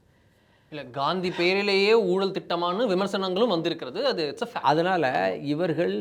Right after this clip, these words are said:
Speaker 2: என்ன செஞ்சாங்க, நூறை இருநூறாக போட்டு நூறு பேருக்கு, அஹ், இவங்க ப-, இவங்க கணக்குக்கு சேர்த்துக்கிட்டாங்க.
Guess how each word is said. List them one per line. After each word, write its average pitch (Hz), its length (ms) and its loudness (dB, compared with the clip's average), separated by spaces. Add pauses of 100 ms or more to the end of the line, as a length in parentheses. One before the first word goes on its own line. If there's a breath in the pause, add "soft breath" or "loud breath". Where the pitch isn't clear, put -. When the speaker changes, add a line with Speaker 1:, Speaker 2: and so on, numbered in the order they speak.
Speaker 2:
என்ன 131 220 -2
செஞ்சாங்க, 151 480 -4 (160)
நூறை 147 400 -2
இருநூறாக 120 600 -2
போட்டு 98 380 -12 (580)
நூறு 151 340 0
பேருக்கு, 147 360 -2 (680)
அஹ், 117 380 -10
இவங்க 127 320 -8
ப-, 101 340 -8 (380)
இவங்க 147 280 -6
கணக்குக்கு 139 420 -6
சேர்த்துக்கிட்டாங்க. 101 540 -10